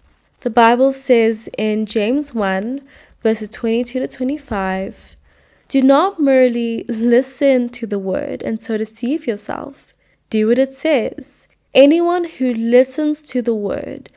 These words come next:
but does not do what it says is like someone who looks at his face in the mirror and after looking at himself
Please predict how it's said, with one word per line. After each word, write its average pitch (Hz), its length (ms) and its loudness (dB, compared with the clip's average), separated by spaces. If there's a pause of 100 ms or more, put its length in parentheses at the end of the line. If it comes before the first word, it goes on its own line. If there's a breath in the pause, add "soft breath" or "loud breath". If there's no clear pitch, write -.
(120)
but 233 180 4
does 233 280 2
not 240 460 0
do 220 120 -2
what 196 120 -4
it 196 140 -12
says - 640 -10 (160)
is 269 200 2
like 247 320 4
someone 277 720 2 (100)
who 240 140 2
looks 233 500 2
at - 60 -2
his 269 180 -4
face 220 360 -4
in 240 60 -2
the 240 60 0
mirror 233 480 -4 (240)
and 247 260 4
after 247 360 2
looking 294 500 2
at 262 140 2
himself 196 680 -2